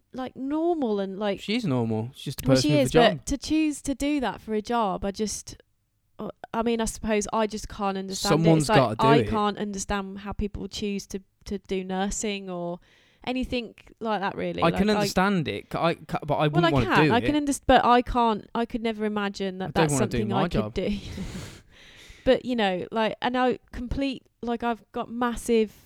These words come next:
Speaker 1: respect for people who do these things because someone has to do these horrible jobs. Not saying nursing's horrible, but, you know, like, crime scene cleanup or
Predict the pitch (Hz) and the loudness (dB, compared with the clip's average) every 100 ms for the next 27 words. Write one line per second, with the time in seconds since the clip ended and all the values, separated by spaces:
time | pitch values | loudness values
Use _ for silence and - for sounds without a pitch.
0 | - 226 - 240 - - - - 208 220 | -6 -6 0 -2 -2 -12 -20 -16 -8 -4
1 | 208 196 196 202 196 214 220 220 226 - | -4 -4 -4 -4 0 2 2 0 -6 -4
2 | 226 226 226 208 - 208 202 196 - _ | -6 -6 -10 -12 -6 -4 -4 -4 -10 _
3 | _ _ _ _ _ - 269 277 277 233 | _ _ _ _ _ -2 2 2 2 -2
4 | 226 220 - 226 226 233 208 185 180 _ | -4 -6 -6 -6 -4 -2 -4 -8 -10 _
5 | _ - 190 208 196 190 190 214 202 185 | _ -16 -6 -2 -2 -4 -4 -2 -2 -2
6 | - - - _ _ 226 - 190 180 175 | -8 -12 -16 _ _ -12 -10 -8 -6 -8
7 | 180 - - - - - 226 208 196 _ | -8 -10 -10 -8 -6 -2 0 0 -2 _
8 | - _ _ - 240 226 220 214 185 185 | -20 _ _ -2 0 0 -2 -6 -6 -8
9 | 175 _ _ - - 208 185 180 - 185 | -14 _ _ -12 -4 -2 -2 -6 -8 -6
10 | 180 | -6